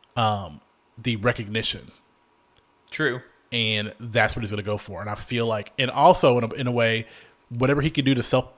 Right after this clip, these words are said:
Speaker 1: self-preserve, like, whatever he can do to stay, act-, I do think self-preservation is more of a Tyrion trait. I think you're right
Speaker 2: Mm-hmm.
Speaker 1: about that, to be fair.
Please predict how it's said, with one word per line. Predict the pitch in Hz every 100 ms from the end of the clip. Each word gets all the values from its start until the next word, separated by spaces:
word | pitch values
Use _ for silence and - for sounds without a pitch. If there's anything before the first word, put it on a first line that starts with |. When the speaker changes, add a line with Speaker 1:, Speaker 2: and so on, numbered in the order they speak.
| -
Speaker 1:
self-preserve, | - 131 - 117 107 107 131 131
like, | 120 127
whatever | 127
he | 131
can | 120
do | 113
to |
stay, | 95 - 101 104 110 110 _ _ - -
act-, | 165 165 - _ -
I | 165
do | 170
think | 180 147
self-preservation | 151 147 131 123 123
is | 120 110
more | 107
of |
a | 104
Tyrion | - 104 98 85 _ -
trait. | 113 98
I | 110
think | 110 101
you're |
right | 98 147
Speaker 2:
Mm-hmm. | 143
Speaker 1:
about | 120 113
that, | - - - - -
to | 127
be | 110
fair. | 107 87